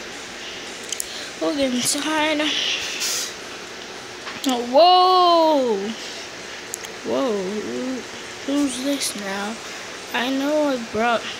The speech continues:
I know I brought you this thing to get the, the baby backs.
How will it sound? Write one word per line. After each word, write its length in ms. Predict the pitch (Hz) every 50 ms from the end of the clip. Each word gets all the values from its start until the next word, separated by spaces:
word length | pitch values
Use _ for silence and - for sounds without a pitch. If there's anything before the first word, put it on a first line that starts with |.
| - - - - - - - - - - - - - - - - - - - - - - -
I 80 | 240
know 240 | 233 254 262 277 262
I 80 | 233 208 214
brought 500 | 214 208 220 226 220 214 220 - - -
you 140 | 190 180 180
this 320 | 180 180 175 185 - -
thing 400 | - - - - 214 208 208 196 190 190 196 208 220 - - -
to 120 | - - 208 202
get 240 | - 214 202 196 196 - - - - 226 220
the, 240 | 226 220 208 202 190 175 - - 214 226 196
the 240 | 196 190 - - 233 214
baby 360 | 196 208 226 226 208 185 180 180
backs. 440 | 180 170 175 190 196 - - -